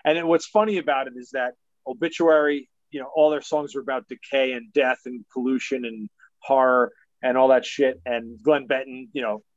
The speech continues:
everything Deicide does is, like, Satan, Satan, Satan. But the song is, like, this environmentally conscious song <laughs> that's, like,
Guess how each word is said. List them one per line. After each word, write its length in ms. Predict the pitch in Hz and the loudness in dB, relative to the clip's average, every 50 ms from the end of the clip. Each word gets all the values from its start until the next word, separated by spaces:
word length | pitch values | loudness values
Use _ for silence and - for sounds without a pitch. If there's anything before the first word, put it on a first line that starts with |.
| _ _ - | _ _ 0
everything 400 | 151 135 135 123 127 127 117 - | 2 2 2 0 -2 -6 -6 0
Deicide 460 | - 143 139 123 - - 135 123 117 110 | 2 2 2 2 2 2 2 2 4 2
does 180 | 127 120 101 | 2 2 0
is, 140 | 107 110 104 | -2 -6 -4
like, 180 | 117 113 104 - | -4 -4 -4 -4
Satan, 320 | - 131 123 123 - 113 | -4 -4 -4 -4 -6 -10
Satan, 300 | - - 120 117 - 110 | -4 -2 -2 -2 -4 -8
Satan. 380 | 101 - 123 127 127 - 107 101 _ _ - - - - _ _ _ _ _ | -2 0 0 0 -2 -6 -14 -14 _ _ -20 -20 -20 -20 _ _ _ _ _
But 140 | - 156 156 | 0 0 0
the 80 | 170 160 | 0 -2
song 400 | 160 - - 196 190 196 196 190 | -2 2 2 4 4 4 4 2
is, 100 | 185 156 | 0 0
like, 160 | 160 160 147 - | 0 0 0 -2
this 160 | 151 - - | -6 -8 -8
environmentally 720 | 151 143 120 151 151 156 160 156 151 156 151 147 143 135 - - | -8 -4 0 0 2 2 2 2 0 0 -2 0 -4 -6 -8 -8
conscious 400 | - 143 147 143 - - 139 - - | -6 -4 -4 -4 -4 -6 -6 -6 -6
song 440 | - - 143 139 143 131 117 113 | -2 0 0 2 2 0 -2 -4
<laughs> 40 | 120 | -6
that's, 280 | 117 107 - - - - | -8 -8 -8 -8 -8 -2
like, 260 | 156 135 120 160 160 | -2 0 0 0 -4